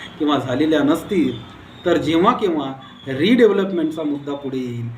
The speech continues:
किंवा सोसायटीच्या पुनर्विकासाच्या शिवाय देखील अधिकच्या एफएसआय जो सोसायटीला मिळणार आहे, त्या संबंधित डेव्हलपमेंटचा मुद्दा जेव्हा उपस्थित होईल,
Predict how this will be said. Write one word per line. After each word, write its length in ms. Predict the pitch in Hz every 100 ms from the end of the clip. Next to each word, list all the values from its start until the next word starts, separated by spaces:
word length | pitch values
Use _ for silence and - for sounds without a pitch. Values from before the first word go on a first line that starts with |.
| - -
किंवा 180 | 165 170
सोसायटीच्या 580 | 170 151 185 185 185 190
पुनर्विकासाच्या 840 | 175 165 208 196 196 190 185 247 240
शिवाय 300 | 202 175 160
देखील 320 | 143 - 131 131 - - - - - - - - - - - - 160
अधिकच्या 540 | 156 226 - 202 - - - - - - - 160
एफएसआय 420 | 165 196 202 233
जो 120 | 254
सोसायटीला 520 | 220 185 190 185 180
मिळणार 360 | 175 160 151 143
आहे, 120 | 139
त्या 180 | 139 185
संबंधित 600 | 170 160 170 180 190 175
डेव्हलपमेंटचा 680 | 143 147 190 233 262 254 262
मुद्दा 280 | 240 190 190
जेव्हा 260 | 170 160
उपस्थित 460 | 143 - 139 - 143
होईल, 240 | 127 143